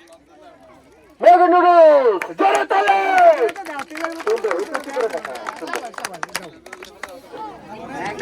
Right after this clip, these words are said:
আছে, ডালিম, তোমার জন্য এত তালিম, জিততে হবে অনেক অনেক পুরস্কার। ঠিক আছে তো, প্রস্তুত তো?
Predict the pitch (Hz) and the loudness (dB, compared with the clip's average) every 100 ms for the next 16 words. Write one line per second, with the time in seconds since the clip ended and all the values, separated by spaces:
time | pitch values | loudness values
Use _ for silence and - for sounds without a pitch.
0 | 233 - 214 190 - - - - - 220 | 4 4 -6 -6 -10 -14 -18 -18 0 4
1 | 285 330 320 311 254 214 - - 240 - | 4 2 -2 -2 -4 -10 -18 -20 -20 -20
2 | - - - 247 294 302 294 294 294 294 | -20 -10 -6 2 2 2 -4 -4 -4 -2
3 | 277 285 - 254 262 254 208 - - - | 0 0 2 2 0 -6 -10 -16 -20 -20
4 | _ - - - - - 262 285 - 285 | _ -20 -20 -20 -20 -16 -14 -12 0 2
5 | 277 285 277 254 269 269 - 254 254 262 | 2 0 -2 -2 -2 -2 0 0 2 4
6 | 240 202 - _ _ _ _ - - 240 | 6 4 -2 _ _ _ _ -20 -4 -2
7 | 277 294 320 339 339 302 254 - - - | 0 -2 0 2 4 6 4 0 -10 -20
8 | - 277 - - 349 - 381 | -4 -2 -2 -4 -2 4 6